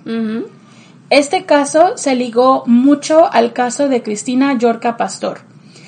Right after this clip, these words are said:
Speaker 2: El veintiocho de agosto de mil novecientos noventa y dos, un agricultor encontró el cadáver de una mujer de veintidós años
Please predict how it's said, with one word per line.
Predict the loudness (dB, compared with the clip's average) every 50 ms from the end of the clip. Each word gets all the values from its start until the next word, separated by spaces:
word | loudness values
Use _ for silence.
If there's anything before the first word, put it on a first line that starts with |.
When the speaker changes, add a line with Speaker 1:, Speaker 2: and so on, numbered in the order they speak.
| -20 -12 -2
Speaker 2:
El | 2 2 2
veintiocho | 4 2 0 2 2 2 2 2 2 2
de | 2 2
agosto | 4 4 2 0 0 -2 -4 -4 -2
de | -2 -2 0
mil | 0 0 2 2
novecientos | 2 0 0 0 -2 -2 -2 -2 -4 -4
noventa | -4 -4 -4 -4 -6 -4 -4 -4
y | -4
dos, | -2 -4 -4 -4 -6 -8 -12 -18 -20 -20 -20 -14 -4
un | 0 2 4 4
agricultor | 4 2 0 0 -2 -2 -2 -4 -4 -4 -2 0 0 0 0 0 -2
encontró | -4 -4 -4 -2 -2 -2 -2 -2 -2
el | -2 0
cadáver | 2 2 2 2 2 0 0 -2 -2 -2
de | -2 0
una | 0 2 2
mujer | 2 0 0 -2 -4 -6 -6 -6 -6
de | -6 -6
veintidós | -6 -6 -6 -6 -6 -4 -2 -2 -2 -2 -2
años | -2 0 0 2 2 0 -2 -4 -6